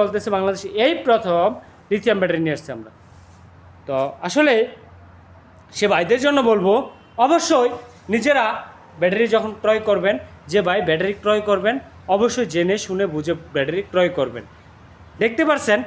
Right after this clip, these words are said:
কিনিয়ার ব্যাটারিটা নিয়ে কথা বলতেছিলাম। কিনিয়ার যে ব্যাটারিটা, এই ব্যাটারিটা আমরা বাংলাদেশে অরিজিনাল পলের যে ব্যাটারিটা, সে ব্যাটারিটা ব্যবহার করি। এক বছর যে চার্জারটি গ্যারান্টি পাচ্ছেন, এক বছর গ্যারান্টি যদি আপনি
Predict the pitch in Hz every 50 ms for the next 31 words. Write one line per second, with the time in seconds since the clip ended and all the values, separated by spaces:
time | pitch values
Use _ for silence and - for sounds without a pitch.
0 | - - - - - 269 285 285 294 269 240 220 208 185 180 185 165 180 175 180
1 | 170 165 165 147 151 135 135 123 123 117 - - 110 107 101 - - - - -
2 | - - - 254 277 285 311 311 294 226 269 214 185 175 156 160 156 147 160 160
3 | 208 240 - - - - - - - - - 277 294 262 247 226 202 220 220 214
4 | 214 208 240 285 - - - - - - - - 175 202 214 214 208 196 233 -
5 | - - - - 180 202 220 226 214 220 - - 196 170 175 170 151 170 196 196
6 | 226 226 226 226 - - - - - - - - 220 226 226 262 294 302 226 240
7 | 247 208 202 190 165 180 185 190 180 202 220 277 302 - - - - - - -
8 | 247 254 208 208 190 190 190 180 165 170 151 147 135 135 131 120 - 120 117 113
9 | 107 - - - - - - - - - - - - - - - - - - -
10 | - - - 170 220 240 233 311 320 311 - 302 269 240 247 - - - - -
11 | - - - - - - 247 269 233 226 254 254 - - - - 247 262 269 294
12 | 285 302 311 180 156 185 214 240 247 311 302 254 214 - - 185 190 233 240 -
13 | - - - - - - - - - - - 170 220 226 233 339 311 320 320 240
14 | 185 214 220 247 240 269 285 247 285 277 269 247 233 254